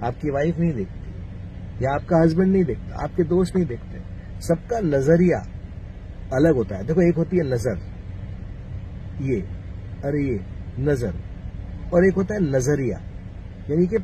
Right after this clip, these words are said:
perception। आप कैसे perceive करते हैं चीजों को, आप कैसे देखते हैं चीजों को, आप क्या देख रहे हैं, ये बात नहीं, आप कैसे देखते हैं। तो नजर एक होती है और नजरिया एक होता है।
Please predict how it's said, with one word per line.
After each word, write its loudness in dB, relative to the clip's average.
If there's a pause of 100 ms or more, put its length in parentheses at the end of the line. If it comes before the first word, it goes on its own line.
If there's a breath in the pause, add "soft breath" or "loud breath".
(540)
perception। 0 (1200)
आप -2 (160)
कैसे 2
perceive 2
करते 0
हैं -2
चीजों -6
को, -6
आप -4 (120)
कैसे 2
देखते 2
हैं 4
चीजों -6
को, -8
आप -4
क्या 0
देख 8
रहे 2
हैं, -2
ये -2
बात 0
नहीं, -2
आप -2 (100)
कैसे 0
देखते -2
हैं। -6 (520)
तो 0
नजर 4
एक 6
होती -4
है -6 (480)
और -2
नजरिया 2
एक -4
होता -10
है। -10